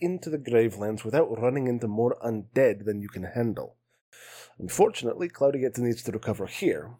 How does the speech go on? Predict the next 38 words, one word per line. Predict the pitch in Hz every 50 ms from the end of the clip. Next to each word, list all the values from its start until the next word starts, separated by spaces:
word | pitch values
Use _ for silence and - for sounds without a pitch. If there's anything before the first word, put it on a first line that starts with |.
| _ -
so | - - 98
it's | 95 - -
up | - 160 - - -
to | - 151 123
you | 110 127 170 175 139 139 -
to | - - - _ _ -
enter | 175 202 214 - 190 170
the | 147 117
Gravelands, | 104 98 90 87 87 - 87 87 95 110 - - - - - - _ - 127
defeat | 113 127 117 - - - 247 262 - - 156
the | 151 147 143
threats | - - 156 147 - - -
you | 143 131
encounter, | 117 110 - - - 110 87 80 - - 117 120 - - _ - - _ _
chart | - - - 185 202 220 220 _ - -
a | 143 139
path | - - - - - 190 185 - - - -
to | - 151
Steadfast, | 127 - - - 113 110 98 - - 123 98 92 104 - - - _ - - - - - - - -
and | - 139 147 147 151 139 - - 131
deliver | 120 139 135 131 151 151 143 139 127
some | - - 127 120 117
critical | - - 185 180 - - 156 139
supplies | - 139 117 - - - 160 156 147 131 113 -
we're | 117
sending | 110 - - 135 123 113 113 104
along, | 107 101 113 120 101 78 73 78 - -
including | 110 107 - - - 165 160 139 123 113 101
a | 110 110
magical | 110 123 131 - 143 - 113 110 _
keystone | - - 262 269 - - - - - - - - - _ _ - - - - _ _
to | - 147 135
prevent | - 156 151 190 196 - - -
the | 151 139
dead | 123 - 165 180 151 117 117 - -
from | - - 139 117 110
joining | 110 107 113 135 151 165 143 113 104 92 90 -
Tarbafon's | - 110 113 107 90 107 - - 120 104 95 92